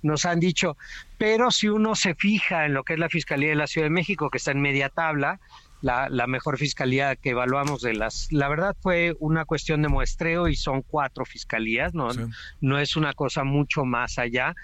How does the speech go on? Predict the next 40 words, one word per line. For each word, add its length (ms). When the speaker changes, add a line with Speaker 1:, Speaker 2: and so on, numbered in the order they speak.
Speaker 2:
Ajá. 260
Speaker 1:
pero 380
sí 380
lo 160
que 120
queríamos 460
era 160
generar 400
el 100
modelo. 540
Y 120
lo 140
que 100
nos 140
damos 300
cuenta 260
es 100
que 120
la 100
Ciudad 200
de 40
México 320
ni 120
siquiera 420
tiene, 340
por 160
ejemplo, 400
declaraciones 560
patrimoniales 880
puestas 380
en 100
público, 580
ni 160
siquiera 360
los 220
puestos, 680
ni 120
siquiera 280
la 120
fiscal 560